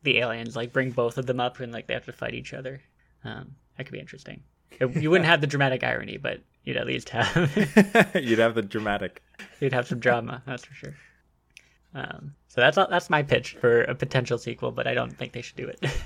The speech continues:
Speaker 1: <laughs>
Speaker 2: I, I feel like maybe there's, um, there's some room for, like, a Star Trek Lower Decks type thing,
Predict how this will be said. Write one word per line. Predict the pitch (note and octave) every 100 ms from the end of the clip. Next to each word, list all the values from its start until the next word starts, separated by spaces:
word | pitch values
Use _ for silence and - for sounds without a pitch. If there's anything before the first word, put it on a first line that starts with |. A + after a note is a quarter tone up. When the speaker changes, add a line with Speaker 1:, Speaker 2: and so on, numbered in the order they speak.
| C#3
Speaker 1:
<laughs> | - - -
Speaker 2:
I, | F#3
I | E3+
feel | D#3+ G#3+
like | G3+ E3
maybe | D3 C#3 C#3
there's, | C3+ B2 A2 - -
um, | A2+ G2+ G2 G2+ - -
there's | G#2+
some | - A2
room | G#2 G#2+
for, | A2
like, | G#2 G2+
a | F#2 F2
Star | - - G2
Trek | - G2+
Lower | G2 G2 G2
Decks | F2 F2+ -
type | - G2 G2
thing, | - G#2 G2+